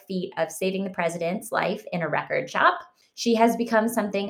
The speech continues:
of a celebrity. A movie has been made about her life. She's a United Nations teen ambassador, although we don't really know what that means at the beginning of the book. She is dating the president's son,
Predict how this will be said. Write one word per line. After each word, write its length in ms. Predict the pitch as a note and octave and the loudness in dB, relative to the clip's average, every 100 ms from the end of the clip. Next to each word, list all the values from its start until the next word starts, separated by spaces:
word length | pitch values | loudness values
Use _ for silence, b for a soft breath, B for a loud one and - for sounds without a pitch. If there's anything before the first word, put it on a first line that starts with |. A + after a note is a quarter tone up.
| - | 2
of 260 | F3+ F3 F3 | 4 4 0
a 580 | - E3 E3 E3 - - | 2 2 4 0 0 -4
celebrity. 760 | - F3 E3 D3 F3 F3+ A#3 | -2 0 2 2 2 2 4
A 100 | A#3 | 4
movie 400 | F3 D#3+ E3+ G3 | 2 -2 -4 -4
has 240 | G#3 G3 F#3+ | 0 0 0
been 140 | F#3 | 0
made 160 | F3 E3+ | 0 0
about 240 | D#3+ D#3 | 0 0
her 120 | D#3 D#3+ | -2 6
life. 300 | C4 C#4+ C#4 - | 8 8 4 -8
She's 300 | - G3+ F#3 | -8 -2 0
a 80 | - | 0
United 420 | E3+ E3 - D#3 | -2 -4 -4 -2
Nations 520 | G#3+ C#4+ C#4+ C4 B3 | 0 0 0 -2 -2
teen 280 | - A#3 A3+ | -4 -2 -2
ambassador, 760 | A3+ F#3 A3 B3 B3 A3+ A3+ A3+ B B B | 0 2 2 0 0 2 2 0 B B B
although 200 | - G#3 | 6 8
we 80 | G#3 | 10
don't 260 | A3+ A#3 - | 6 4 0
really 240 | F#3 F3+ | 4 4
know 140 | E3+ D#3 | 4 0
what 120 | D#3+ | 0
that 160 | D#3+ | -2
means 360 | D#3 D#3 D#3+ E3 | -2 -6 -6 -8
at 100 | - | -10
the 80 | E3 | -10
beginning 280 | E3 E3 D#3+ | -6 -4 -4
of 80 | |
the 60 | D#3 | -2
book. 260 | F3 E3 - b b | 4 4 4 b b
She 300 | - - F#3 | -10 -6 -2
is 180 | E3+ - | -2 -2
dating 340 | F3 F#3 F3+ | 0 0 0
the 80 | F3+ | -4
president's 540 | - E3 D#3+ D#3+ D#3+ - | -2 -2 0 -6 -10 -2
son, 440 | D#3 D3 D3 C#3+ | -2 -2 -6 -12